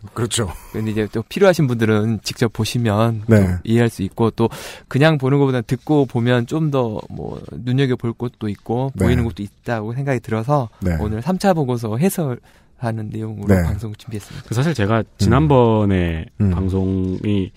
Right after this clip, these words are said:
Speaker 3: 되게 주의 깊게 오래 들으면은
Speaker 1: 음.
Speaker 3: 끝무렵 갈수록 점점 재밌어지는 방송이었잖아요.
Speaker 1: 그렇죠.
Speaker 3: 네. 그러니까
Speaker 1: 음.
Speaker 3: 저는 그, 그런 게 되게 재밌어요. 그러니까 글을 다루는 사람이 직업에 따라서 그 문체가 달라지는
Speaker 1: 음.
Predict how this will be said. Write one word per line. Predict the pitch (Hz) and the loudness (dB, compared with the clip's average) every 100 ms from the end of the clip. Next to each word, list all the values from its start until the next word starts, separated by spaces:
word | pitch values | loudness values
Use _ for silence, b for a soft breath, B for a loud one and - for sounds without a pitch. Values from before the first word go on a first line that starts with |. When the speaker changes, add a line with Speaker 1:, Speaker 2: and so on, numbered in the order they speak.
| b - | b -8
Speaker 3:
되게 | - 95 117 104 - B - | -2 2 2 0 -4 B -10
주의 | - 123 139 | 0 2 4
깊게 | 139 - | 2 2
오래 | 110 82 113 151 | 0 4 4 4
들으면은 | 139 123 107 92 90 92 95 | 4 4 4 2 2 2 4
Speaker 1:
음. | 113 95 87 85 - | 4 4 -2 -10 0
Speaker 3:
끝무렵 | 220 233 233 - | 4 6 6 4
갈수록 | 113 107 | 2 2
점점 | 95 101 120 | 2 4 4
재밌어지는 | 101 120 165 143 | 4 2 4 4
방송이었잖아요. | 104 85 85 78 78 73 104 | 2 0 -2 -2 -4 -4 0
Speaker 1:
그렇죠. | 139 151 110 85 | 4 6 6 2
Speaker 3:
네. | 104 85 87 127 | 0 -2 -4 0
그러니까 | |
Speaker 1:
음. | 101 | 2
Speaker 3:
저는 | 107 117 104 | 4 4 2
그, | - 123 139 | 4 4 6
그런 | 175 160 | 6 6
게 | |
되게 | 139 98 | 4 2
재밌어요. | 90 98 120 95 | 2 0 0 -2
그러니까 | 85 90 85 - b b - | -2 -4 -6 -12 b b 2
글을 | 135 196 | 4 6
다루는 | 190 175 165 | 4 2 2
사람이 | 151 143 131 131 123 120 110 | 2 2 2 0 0 -2 -2
직업에 | 113 151 175 | 2 2 2
따라서 | 156 139 117 104 90 | 0 -2 0 -2 -2
그 | - | -4
문체가 | 82 85 98 - 226 240 214 | -4 -2 -4 -4 -4 0 0
달라지는 | 107 95 90 87 82 76 - | 0 0 0 -2 -4 -6 0
Speaker 1:
음. | 123 | 0